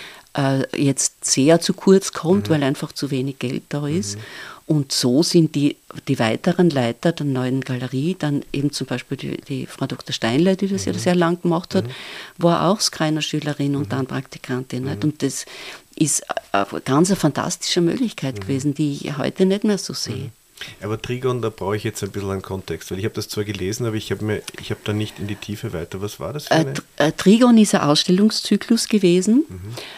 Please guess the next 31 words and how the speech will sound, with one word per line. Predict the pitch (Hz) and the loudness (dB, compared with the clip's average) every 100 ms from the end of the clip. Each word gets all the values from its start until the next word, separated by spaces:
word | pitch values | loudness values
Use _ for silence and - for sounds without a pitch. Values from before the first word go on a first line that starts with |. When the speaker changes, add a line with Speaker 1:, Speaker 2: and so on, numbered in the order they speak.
| - _ - | -20 _ 2
Speaker 1:
äh, | 175 180 - | 4 4 6
der | 180 | 6
bedeutet | 180 202 147 131 160 220 208 | 6 4 6 6 4 0 4
hat, | 208 208 | 4 4
also | 175 175 | 2 6
da | 180 | 8
muss | 196 | 8
man | 208 | 6
sich | 196 190 | 4 2
in | 185 | 2
die | 180 | 2
Zeit | - 147 180 | 4 4 2
zurückversetzen, | 156 143 127 - 131 117 107 - | 0 0 -2 -4 0 0 0 -2
sechziger | 139 - 180 - - | 0 0 0 -2 2
Jahre | 175 147 147 170 - | 2 4 2 0 0
Eiserner | 139 170 151 | 0 0 0
Vorhang | - 127 160 180 185 | -2 -2 0 0 0
quasi, | 180 180 104 262 285 - - - - - | 0 0 2 0 -2 -10 -18 -16 -16 2
Speaker 2:
Mhm. | 196 | 6
Speaker 1:
und | 220 - | 6 2
die | - | 0
Überlegung, | 160 156 151 147 160 220 220 - - | 4 6 6 6 6 6 4 0 0
äh, | 160 165 165 - - - - - _ | 2 4 2 -2 -10 -10 -10 -20 _
ähm, | 131 151 160 143 151 147 143 165 - - _ _ | 2 4 2 4 4 4 0 -6 -8 -10 _ _
wie | 143 170 | 0 0
kann | 180 180 180 | 4 4 6
man | 185 | 6
internationale | 190 196 170 - 160 156 147 | 6 6 6 6 6 4 2
Ausstellungen | 135 - 143 139 135 | 0 0 0 2 2
machen? | 131 120 131 127 | 0 -2 -4 -2
Und | 147 | -2